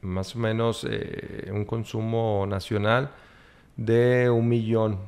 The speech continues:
para números cerrados, un millón de toneladas. Entonces, lo que se importa está entre el ochenta y cinco y noventa por ciento. Y esa importación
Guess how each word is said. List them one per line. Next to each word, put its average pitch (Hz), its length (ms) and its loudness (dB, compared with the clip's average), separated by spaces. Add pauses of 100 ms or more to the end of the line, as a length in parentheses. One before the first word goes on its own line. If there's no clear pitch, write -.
(100)
para 98 220 -4
números 120 380 -2
cerrados, 123 520 2
un 113 120 -2
millón 107 280 -2
de 110 80 -4
toneladas. 92 680 -4 (920)
Entonces, 107 680 0 (680)
lo 117 180 2
que 123 100 2
se 117 140 0
importa 120 540 4
está 113 460 4
entre 110 260 -2
el 104 80 0
ochenta 98 340 -4
y 98 80 0
cinco 110 400 -4
y 113 40 0
noventa 92 440 -2
por 90 260 -8
ciento. 95 420 -8 (760)
Y 110 100 4
esa 117 680 6
importación 117 1000 2